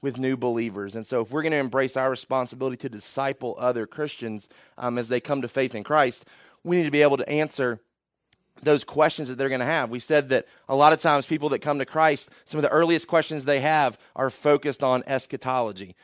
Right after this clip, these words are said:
things that are gonna happen in the future. And we wanna be grounded in our understanding of that so that we can properly pass on, um, what Scripture says to those new believers. Um,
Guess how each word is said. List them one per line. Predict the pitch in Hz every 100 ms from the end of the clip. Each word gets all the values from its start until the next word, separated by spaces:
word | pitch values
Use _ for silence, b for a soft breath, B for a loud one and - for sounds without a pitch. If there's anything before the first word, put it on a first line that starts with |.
| b b
things | 160 151
that | 135
are | 143
gonna | 135
happen | 120 131 127 120
in |
the | 113
future. | - 113 110 107
And | 101
we | 117
wanna | 135 131
be | 117
grounded | 107 123 135 139 127
in | 117
our | 127 135
understanding | 135 117 - 135 131 117
of | 110
that | 110 110 b b
so | - 147
that |
we | 143
can | 135 117
properly | - - 135 - 123 120
pass | - 127 120 -
on, | 120 117 110 - b b
um, | 131 120
what | 120 107
Scripture | - 127 113
says | - 127 120 107
to | - 151 139
those | 117 113 113
new | 113 110
believers. | 104 101 135 110 95 - - _ _ _ -
Um, | 151 147 135 117 104